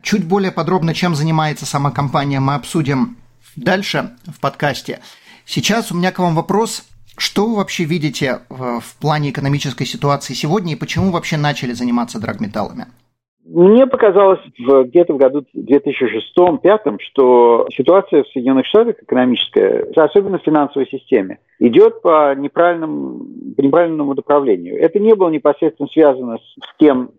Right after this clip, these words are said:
Speaker 2: что люди считают было причиной прошлого кризиса, это так называемые subprime mortgages,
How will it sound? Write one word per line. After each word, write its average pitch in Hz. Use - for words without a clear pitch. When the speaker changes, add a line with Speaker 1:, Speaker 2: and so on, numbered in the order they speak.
Speaker 2:
что -
люди 123
считают 110
было 113
причиной 107
прошлого 117
кризиса, 156
это 98
так -
называемые 110
subprime 107
mortgages, 90